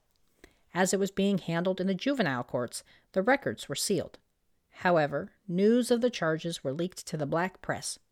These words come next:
who tore into Hurston and wrote all the disgusting details of the charges, without acknowledging her plea of innocence. The betrayal by her community hit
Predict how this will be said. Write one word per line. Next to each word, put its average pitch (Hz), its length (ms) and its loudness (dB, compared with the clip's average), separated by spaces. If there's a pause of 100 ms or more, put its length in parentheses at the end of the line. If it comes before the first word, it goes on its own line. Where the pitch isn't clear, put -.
who 185 140 -2
tore - 360 6
into 165 280 0
Hurston 135 480 -6 (120)
and 156 160 -4
wrote 170 220 0
all 208 320 2
the 208 100 -2
disgusting 190 600 -2
details 160 440 -2
of 151 120 -2
the 147 80 -6
charges, - 520 -2 (460)
without 233 500 0
acknowledging 139 600 -4
her 127 100 -8
plea 131 300 -4
of 123 80 -4
innocence. - 600 -6 (1000)
The 196 100 0
betrayal 247 540 4
by 196 240 4
her 226 160 -4
community 180 560 0
hit 190 240 -2